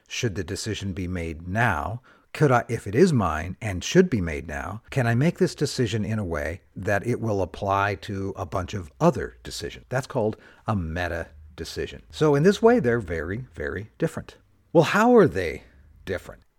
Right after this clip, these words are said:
They ask, "Is this my decision?" And then they know that not all decisions are made equal. Some are what I like to call now decisions, and some are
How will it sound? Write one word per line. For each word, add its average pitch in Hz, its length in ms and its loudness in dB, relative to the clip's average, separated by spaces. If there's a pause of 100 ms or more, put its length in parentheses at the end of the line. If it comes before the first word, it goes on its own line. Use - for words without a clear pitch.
(120)
They 101 440 -4
ask, 104 280 0
"Is 87 180 -4
this 82 220 -6
my 78 380 -6
decision?" 143 640 -2
And 98 160 -6
then 120 220 -2 (180)
they 107 160 -2
know 101 220 -2
that 87 280 -4
not 82 380 -6
all 82 300 -2
decisions 104 580 -4
are 107 80 0
made 101 380 -2
equal. 98 560 -8
Some 175 480 4
are 120 360 2
what 107 280 2
I 117 100 8
like 107 240 0
to 98 80 -10
call 90 480 -2 (160)
now 90 880 -2
decisions, 147 540 0 (100)
and 139 140 -2
some 113 260 -2
are 95 200 -2